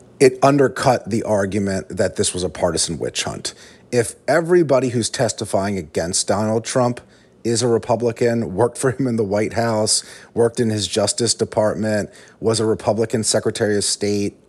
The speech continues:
or member of the State House, and these were all the people who were providing the testimony, it's really hard to say that this is a partisan witch hunt.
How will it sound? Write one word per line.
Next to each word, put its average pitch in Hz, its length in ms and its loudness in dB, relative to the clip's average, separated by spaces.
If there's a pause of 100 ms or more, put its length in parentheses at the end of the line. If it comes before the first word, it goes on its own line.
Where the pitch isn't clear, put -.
or 98 460 2
member 107 320 -2
of 90 120 -4
the 101 220 -2 (120)
State 104 340 -2
House, 92 380 -2 (440)
and 120 160 0
these 131 220 6
were 135 80 4
all 120 80 4
the 110 80 -2
people 120 380 2
who 110 100 -2
were 104 100 2
providing 101 340 -2
the 95 60 -4
testimony, 113 600 -4
it's - 160 -4
really 147 400 4
hard 113 260 0
to 95 60 -4
say 87 520 -2 (360)
that 98 180 0
this 107 180 2
is 92 140 -2
a 92 60 -2
partisan 87 720 0
witch 69 240 -4
hunt. - 260 -10